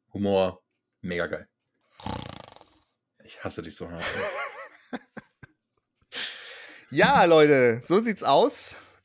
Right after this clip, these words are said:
Speaker 2: Äh, vielen Dank wieder, wie immer, fürs Zuhören.
Speaker 1: Ja, nächste
Speaker 2: Nächste
Speaker 1: Woche haben wir
Speaker 2: Woche
Speaker 1: wieder ein tolles Spiel.
Speaker 2: haben wir noch mal,
Speaker 1: Ja, noch
Speaker 2: oh,
Speaker 1: zweimal.
Speaker 2: noch dreimal. Nee, doch, doch, nee, dreimal noch, ne?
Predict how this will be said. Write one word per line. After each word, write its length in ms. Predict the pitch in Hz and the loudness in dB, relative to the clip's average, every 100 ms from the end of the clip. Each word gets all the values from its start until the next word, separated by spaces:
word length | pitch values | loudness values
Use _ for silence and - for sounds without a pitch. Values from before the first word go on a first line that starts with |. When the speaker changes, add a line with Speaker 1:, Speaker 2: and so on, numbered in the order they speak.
| - | -4
Speaker 2:
Äh, 600 | 147 139 139 139 135 - | 0 2 4 4 2 -2
vielen 280 | - 160 127 | -6 -4 -2
Dank 400 | 117 - - _ _ _ _ _ _ - | -4 -6 -14 _ _ _ _ _ _ -10
wieder, 300 | 135 131 - | -8 -8 -10
wie 140 | 135 127 | -12 -10
immer, 240 | 131 - - | -10 -12 -14
fürs 280 | 135 123 | -16 -16
Zuhören. 440 | - 143 135 143 208 _ _ | -14 -10 -6 -8 -10 _ _
Speaker 1:
Ja, 60 | - - - - | -20 -20 -16 -4
nächste 20 | |
Speaker 2:
Nächste 320 | 127 - - | -4 -4 -4
Speaker 1:
Woche 260 | 107 - - | -2 -2 -4
haben 80 | 196 | -4
wir 60 | - | -2
Speaker 2:
Woche 40 | |
Speaker 1:
wieder 160 | 113 117 | -2 -2
ein 160 | 131 | -4
tolles 300 | - 170 196 | -2 -4 -2
Spiel. 540 | - - 254 247 127 - | -6 -6 -8 -8 -10 -12
Speaker 2:
haben 320 | - 139 151 | -16 -14 -10
wir 180 | 151 151 | -8 -8
noch 640 | 143 139 143 226 - _ | -10 -12 -12 -14 -18 _
mal, 840 | 120 117 117 156 185 208 214 226 - 95 | -14 -10 -10 -10 -14 -14 -16 -16 -16 -10
Speaker 1:
Ja, 260 | 85 107 | -6 -4
noch 140 | 113 120 | -4 -6
Speaker 2:
oh, 40 | |
Speaker 1:
zweimal. 420 | - 156 101 87 - | -2 -2 -2 -4 -8
Speaker 2:
noch 500 | 226 226 220 175 - _ _ _ - | -12 -12 -10 -10 -12 _ _ _ -12
dreimal. 500 | 170 277 113 101 - 143 | -6 -6 -6 -12 -12 -6
Nee, 160 | 143 | -4
doch, 120 | 120 - _ _ _ | -4 -10 _ _ _
doch, 320 | 135 - _ _ _ _ | -16 -16 _ _ _ _
nee, 100 | 117 | -18
dreimal 360 | 107 208 156 104 | -10 -8 -8 -10
noch, 180 | 107 131 | -12 -14
ne? 140 | 202 | -16